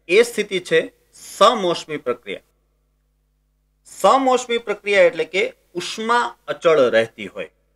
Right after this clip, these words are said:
સમોષ્મી પ્રક્રિયા એટલે ઉષ્મા ક્યુ બરાબર અચળ, એટલે કે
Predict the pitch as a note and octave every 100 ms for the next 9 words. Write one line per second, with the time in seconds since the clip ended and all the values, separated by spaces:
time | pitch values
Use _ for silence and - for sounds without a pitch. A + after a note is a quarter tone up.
0 | _ _ - D#3 D#3+ D#3 D#3 D3+ C#3 C#3
1 | D3 C#3 C3 D3 B2+ - D3 C#3+ - D3
2 | D3 C3 A#2 C#3+ - - A#2+ - E2+ -
3 | _ _ _ _ E3 G3 F#3